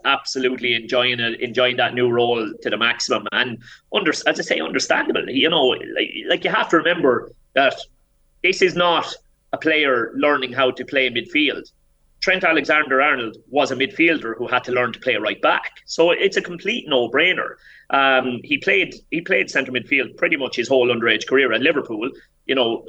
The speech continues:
sat down for his development plan as he kind of got towards the end of his academy contracts,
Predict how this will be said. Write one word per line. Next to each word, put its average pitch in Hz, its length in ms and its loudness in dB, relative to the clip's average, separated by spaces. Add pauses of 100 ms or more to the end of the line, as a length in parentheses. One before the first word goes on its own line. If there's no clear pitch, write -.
(180)
sat 147 320 -2
down 139 320 2
for 131 100 0
his 120 100 2
development 127 480 0
plan 127 300 0
as 110 140 -4
he 117 220 -2
kind 123 260 0
of 113 60 -2
got 123 200 0
towards 120 300 0
the 123 80 0
end 123 180 -2
of 113 80 -8
his 113 200 -4
academy 117 380 -2
contracts, 123 680 -2